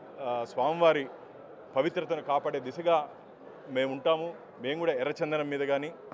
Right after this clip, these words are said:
ఈ గంజాయి మీద కానీ, టీటీడీ అవినీ-, జరుగుతున్న అవినీతి మీద కానీ,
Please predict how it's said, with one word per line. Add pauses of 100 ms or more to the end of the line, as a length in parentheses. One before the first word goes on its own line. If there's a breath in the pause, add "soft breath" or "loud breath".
(760)
ఈ
గంజాయి
మీద
కానీ, (420)
టీటీడీ
అవినీ-,
జరుగుతున్న
అవినీతి
మీద
కానీ,